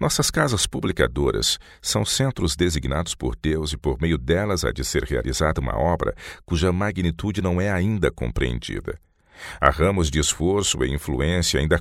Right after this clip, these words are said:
quase não tocados por elas, nos quais Deus solicita a sua cooperação.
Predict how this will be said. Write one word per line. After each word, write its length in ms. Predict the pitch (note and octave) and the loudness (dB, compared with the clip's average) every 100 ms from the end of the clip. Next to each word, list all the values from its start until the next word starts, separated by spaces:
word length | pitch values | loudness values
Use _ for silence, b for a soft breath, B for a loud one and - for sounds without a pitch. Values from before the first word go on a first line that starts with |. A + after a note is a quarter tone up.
| - | 2
quase 380 | G2 G#2+ G2+ F2+ | 0 0 2 2
não 180 | F2+ | 2
tocados 640 | G#2+ F#2 - G#2+ A#2 G2+ - | 2 -2 0 0 2 0 -2
por 220 | - G2 | 2 6
elas, 460 | G2 D#2 G#1+ - - B B - | 6 4 0 -2 -4 B B -6
nos 200 | C2+ - | -4 -2
quais 340 | A1+ G1+ - | -4 -4 -6
Deus 400 | A#1+ F2 G2+ G#2 | 0 2 4 2
solicita 840 | - - F#2 - - G#2+ - - | 0 0 0 -2 0 -2 -2 -2
a 60 | - | 0
sua 320 | - D2+ B1+ | -2 -2 -2
cooperação. 720 | C#2+ - C2 A#1+ - - G1+ | -4 -2 0 0 -2 -2 -6